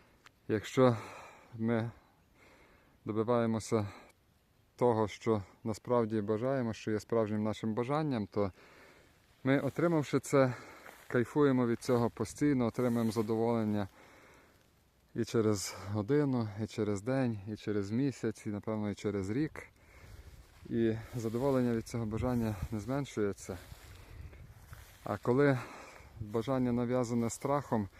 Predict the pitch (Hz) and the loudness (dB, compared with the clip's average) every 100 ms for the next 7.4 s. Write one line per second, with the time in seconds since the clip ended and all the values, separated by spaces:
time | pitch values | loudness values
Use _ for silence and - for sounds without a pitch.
0 | - - - - 107 110 107 113 110 110 | -20 -20 -8 -4 -2 0 0 0 0 -2
1 | - 123 131 - - 117 113 156 170 135 | -4 2 2 2 -2 -2 0 0 0 0
2 | - 104 104 98 90 85 - - - - | 0 0 2 2 0 -6 -12 -18 -18 -20
3 | - - 110 - 127 131 123 123 113 - | -18 -14 -12 -2 2 4 4 4 0 -8
4 | - - 113 110 117 123 123 117 110 104 | -16 -8 -4 0 2 2 4 2 2 -2
5 | - 104 - - - - - - - - | -2 -4 -6 -16 -20 -20 -14 -14 -14 -16
6 | - - 123 120 120 - 127 117 113 - | -14 0 4 4 2 0 2 2 2 2
7 | 165 156 147 | 2 4 0